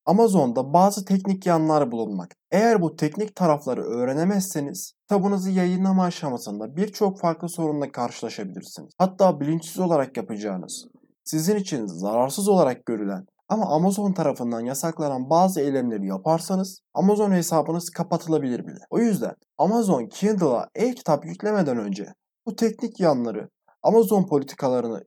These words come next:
iyice öğrenmeli ve bunların neticesinde kitabınızı yayınlamalısınız. Aksi takdirde bilinçsiz olarak kitap yayınlamanız size bir fayda sağlamayacağı gibi sebep olacak. Bu teknik kısımları öğrenmenin ise en güzel yolu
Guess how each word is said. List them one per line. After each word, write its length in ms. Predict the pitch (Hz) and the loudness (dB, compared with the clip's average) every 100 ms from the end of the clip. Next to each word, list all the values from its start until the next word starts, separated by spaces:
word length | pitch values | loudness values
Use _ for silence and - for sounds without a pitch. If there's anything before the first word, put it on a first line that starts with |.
| - | -8
iyice 300 | 165 220 185 | -6 0 2
öğrenmeli 640 | 131 123 113 110 127 196 _ - | 2 0 -2 -4 -6 -8 _ 0
ve 100 | 190 | 2
bunların 480 | 185 190 208 226 214 | 6 6 6 2 2
neticesinde 580 | 196 180 180 180 180 170 | 0 0 0 0 -2 -2
kitabınızı 500 | - 127 123 110 117 | -4 -6 -6 -6 -6
yayınlamalısınız. 760 | 104 101 98 95 82 - - - | -6 -6 -6 -6 -8 -14 -14 -2
Aksi 320 | 131 - 233 | -2 0 -2
takdirde 680 | 226 175 - 113 95 95 90 | 2 0 0 -4 -2 -4 -4
bilinçsiz 420 | 123 151 175 190 | -4 -4 -4 0
olarak 360 | 190 143 104 - | 4 4 2 -6
kitap 320 | - 143 143 | -2 -2 0
yayınlamanız 640 | 151 143 143 147 156 - _ _ _ - | -2 0 -2 -4 -6 -12 _ _ _ -2
size 280 | 160 175 165 | 2 4 2
bir 100 | 180 | 0
fayda 360 | - 139 151 | 0 -2 -2
sağlamayacağı 720 | 147 135 139 156 175 175 175 165 | -2 -2 0 0 -2 -2 -2 -4
gibi 300 | 175 95 - _ - | -4 -10 -12 _ -2
sebep 340 | 170 147 143 120 | 2 2 2 0
olacak. 360 | 107 92 - _ 185 | -4 -6 -14 _ -6
Bu 80 | 190 | 2
teknik 400 | 208 202 233 - | 2 2 -8 -6
kısımları 480 | 190 165 139 131 | -4 -2 -2 0
öğrenmenin 580 | 117 151 160 175 190 202 | 2 2 4 2 2 2
ise 220 | 151 - | 0 -2
en 380 | 110 - 160 190 | -6 -4 -2 0
güzel 340 | 185 165 131 113 | 2 4 2 2
yolu 300 | 101 - | -4 -8